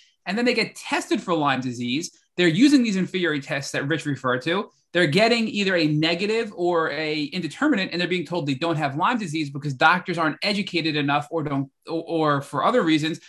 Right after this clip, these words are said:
are saying, "Hey, you tested negative, there's no way you can have Lyme disease," which we know is not true. So this whole, this whole thing where you're saying you don't wanna put blame on Quest or LabCorp or any of these labs,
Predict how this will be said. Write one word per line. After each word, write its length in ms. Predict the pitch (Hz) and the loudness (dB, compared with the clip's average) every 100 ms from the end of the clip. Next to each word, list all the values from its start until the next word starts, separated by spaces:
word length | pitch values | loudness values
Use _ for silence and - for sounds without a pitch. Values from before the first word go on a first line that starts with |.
| - _ | -20 _
are 100 | 175 | -4
saying, 420 | 165 202 175 170 151 | -2 0 0 -2 -2
"Hey, 460 | 226 220 135 - _ _ - | 0 0 0 -4 _ _ -8
you 120 | 185 | -4
tested 300 | 196 190 175 | -2 -2 -2
negative, 360 | 185 165 156 | -2 -2 -2
there's 180 | 147 127 | -4 -4
no 300 | 147 170 165 | -2 2 2
way 120 | 151 | 2
you 120 | 143 135 | 0 -2
can 100 | 131 | -4
have 140 | 127 | -2
Lyme 220 | 170 247 | 0 0
disease," 300 | 196 151 156 | -4 -8 -8
which 140 | 147 160 | -8 -2
we 100 | 147 | 0
know 360 | 147 170 165 | 2 4 4
is 120 | 143 | 0
not 220 | 147 131 - | 0 -4 -4
true. 300 | - 226 143 | -4 -2 -2
So 280 | 165 156 - - - - | -2 -2 -6 -20 -18 -6
this 100 | 165 | -4
whole, 380 | 180 233 185 - _ | 2 2 0 -6 _
this 140 | 202 175 | -2 0
whole 160 | 202 | 0
thing 160 | 190 214 | 0 -2
where 100 | 180 | 0
you're 60 | 175 | 0
saying 160 | 180 | 0
you 60 | 180 | -2
don't 100 | 185 | -2
wanna 120 | 175 | -4
put 140 | 160 | -6
blame 260 | 147 165 160 | -4 0 2
on 140 | 143 | 2
Quest 540 | 139 - 269 226 - 170 | 0 2 2 2 -4 -4
or 160 | 143 | -4
LabCorp 480 | 156 226 220 - - | 0 2 2 -2 -6
or 320 | 185 175 156 | 0 0 0
any 80 | 165 | 0
of 40 | 147 | -4
these 140 | 143 | -6
labs, 400 | 185 277 214 | -4 0 0